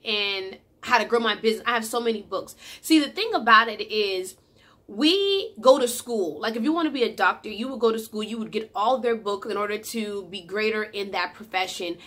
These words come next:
how to pass your courses and how to take the test, and learning all that, that, that industry needs. So when it comes to your own life, when it comes to your personal relationship with God, why don't we read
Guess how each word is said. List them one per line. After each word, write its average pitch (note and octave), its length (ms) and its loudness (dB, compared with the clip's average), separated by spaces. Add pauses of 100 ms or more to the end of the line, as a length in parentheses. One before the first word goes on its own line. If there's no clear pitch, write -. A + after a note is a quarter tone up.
how A3+ 220 6
to F#3 160 -2
pass A#3 520 -2
your A3+ 120 -6
courses G#3+ 520 -8
and A3 120 -8
how G#3+ 100 0
to A3 100 -6
take G#3 280 -8
the G3+ 80 -8
test, F3 340 -4 (380)
and A#3 160 4
learning C4 320 2
all C4 300 6
that, A3+ 180 -2
that, A3 260 2 (160)
that A3+ 240 0
industry A#3+ 340 -4
needs. G#3 380 -8 (180)
So - 160 -2
when C#4 140 2
it D4 80 -4
comes D#4+ 280 0
to D4+ 80 -2
your A#3 260 2
own A#3+ 280 0
life, G#3+ 240 4
when A3 120 0
it A3+ 80 0
comes C#4+ 240 -4
to B3+ 40 -10
your A3 260 0
personal B3 420 -4
relationship A3 220 -4
with G#3+ 120 -8
God, G3 380 4
why A#3 200 4
don't D4 220 -2
we A3+ 160 -4
read F#3+ 640 -8